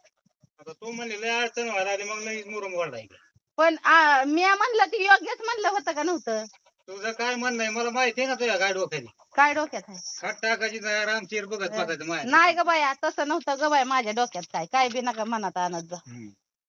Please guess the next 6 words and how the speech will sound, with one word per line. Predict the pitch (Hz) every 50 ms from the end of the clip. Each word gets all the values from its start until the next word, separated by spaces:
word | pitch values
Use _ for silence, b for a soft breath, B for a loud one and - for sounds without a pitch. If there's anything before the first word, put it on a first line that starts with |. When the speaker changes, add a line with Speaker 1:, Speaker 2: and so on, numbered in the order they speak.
| _
Speaker 2:
खट | - 202 190 - -
टाकायची | 220 214 202 - 208 175 175 - 202
आणि | 202
आरामशीर | 202 208 202 196 170 160 156 - 190 180 175
बघत | 180 202 180 165 151 160
बसायचं. | 156 185 - - 165 160 170 - 185